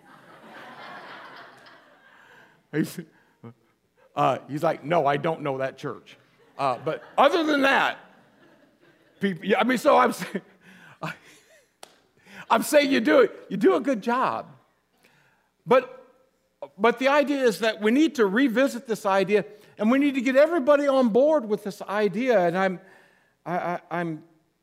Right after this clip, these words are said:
wanna bring you to the text this morning about,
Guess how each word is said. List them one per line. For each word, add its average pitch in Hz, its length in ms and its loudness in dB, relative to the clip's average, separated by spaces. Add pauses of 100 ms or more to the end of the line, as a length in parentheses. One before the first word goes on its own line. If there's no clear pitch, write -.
(140)
wanna 214 280 0
bring 233 360 2
you 214 120 0
to 196 140 -4
the 170 120 -4
text - 460 -6
this 165 200 -16
morning 170 380 0
about, 160 600 -2